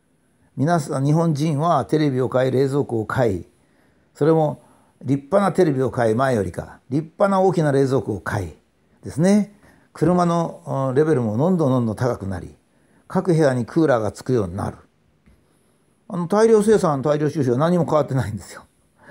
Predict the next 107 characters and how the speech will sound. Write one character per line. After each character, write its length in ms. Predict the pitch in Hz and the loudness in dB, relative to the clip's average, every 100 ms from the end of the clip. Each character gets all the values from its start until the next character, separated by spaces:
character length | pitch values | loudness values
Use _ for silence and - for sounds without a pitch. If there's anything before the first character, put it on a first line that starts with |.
| - | -20
<laughs> 480 | - - 147 - - | -12 -8 -8 -12 -2
た 80 | 196 | 0
だ、 120 | 170 | 4
親 260 | 190 233 | 6 4
父 120 | 220 226 | 4 4
を 60 | |
非 120 | 202 | 4
難 200 | 208 151 | 4 0
す 80 | 127 | 0
る 80 | 120 | -4
っ 20 | |
て 120 | 107 120 | -6 -8
い 20 | |
う 20 | |
こ 60 | 117 | -6
と 120 | 123 | -4
だ 60 | |
け 120 | 131 170 | -2 -2
が 220 | 117 - | -2 -4
残 280 | 107 110 139 | -6 -2 -2
る 60 | 95 | -2
ん 60 | 78 | -8
で 60 | |
す 80 | - | -4
ね。 280 | 190 220 - _ _ _ _ _ _ _ _ _ _ _ _ _ | -2 -2 -6 _ _ _ _ _ _ _ _ _ _ _ _ _
し 80 | - | -8
か 160 | - 220 | 0 0
し、 220 | 202 156 | 0 -4
こ 140 | - | -4
こ 100 | - | -4
で 120 | 233 240 | -2 0
考 100 | 208 | 0
え 40 | |
な 160 | 214 208 | 2 2
き 20 | |
ゃ 40 | |
い 60 | 143 | 0
け 140 | 135 | -2
な 140 | 127 120 | -2 -2
い 60 | |
の 160 | 127 147 | -2 -2
は、 200 | 123 - _ - - - - | -4 -8 _ -20 -20 -14 -4
ア 80 | |
メ 100 | 180 | 0
リ 80 | 233 | 2
カ 120 | 254 | 2
人 100 | 220 | 2
や 100 | 170 | 2
っ 40 | 127 | 0
ぱ 100 | 131 | -2
り 60 | |
ち 40 | 117 | -2
ょ 40 | |
っ 20 | |
と 60 | 131 | 0
偉 160 | 147 131 | 0 0
か 80 | |
っ 100 | 104 | -4
た 80 | - | -8
ん 80 | 80 | -16
で 60 | - | -16
す 100 | - | -10
よ。 80 | 143 | -6
僕、 160 | 160 | -2
ア 60 | 156 | 0
メ 80 | 196 | 0
リ 80 | |
カ 80 | 190 | 0
あ 40 | 185 | 0
ん 60 | |
ま 60 | 180 | -2
り 80 | 170 | -4
好 60 | |
き 100 | - | -4
じ 60 | 160 | -2
ゃ 40 | |
な 100 | 135 | -2
い 60 | 127 | -4
ん 40 | |
で 80 | 104 | -6
す 100 | 101 | -6
が、 160 | 117 104 | -6 -6
こ 160 | - | -6
こ 60 | 170 | -2
は 80 | 180 | 0
ア 40 | |
メ 120 | 175 | 0
リ 100 | 180 | 0
カ 100 | 175 | 0
人 160 | 147 127 | -2 -4
が 100 | 104 | -4
偉 160 | 117 107 | -4 -6
く 60 | |
て 120 | - | -10
で 80 | - | -18
す 100 | - | -10
ね、 260 | 127 104 - _ _ _ - | -6 -6 -10 _ _ _ -4
千 160 | 180 | -2
九 80 | 175 | 0
百 100 | 156 | -2
九 140 | 160 | -2
十 160 | 160 175 | -2 -2
年 180 | 151 117 | -2 -2
に 60 | |
な 100 | 123 | -2
る 120 | 131 104 | -4 -6
と、 460 | - 170 117 90 | -2 0 0 -4